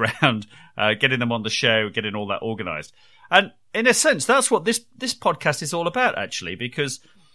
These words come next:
when I first, uh, thought about doing a podcast, I was convinced that I wouldn't be able to do it.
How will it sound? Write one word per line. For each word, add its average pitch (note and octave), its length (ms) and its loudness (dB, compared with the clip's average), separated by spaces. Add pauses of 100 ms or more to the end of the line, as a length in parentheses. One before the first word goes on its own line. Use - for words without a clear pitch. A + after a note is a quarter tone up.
(200)
when F#3 160 4
I B3+ 160 8
first, E3+ 640 2
uh, A#2+ 180 0
thought D3 280 2
about A2+ 280 2
doing A2 200 -2
a G#2 60 -6
podcast, - 680 -4 (220)
I A#2+ 240 2
was A2 380 -8
convinced B2 500 -4
that A#2 120 -6
I G2+ 180 -4
wouldn't G#2+ 280 -8
be A2 80 0
able G#2 140 2
to G#2 100 -12
do F#2 140 -4
it. C2+ 140 -10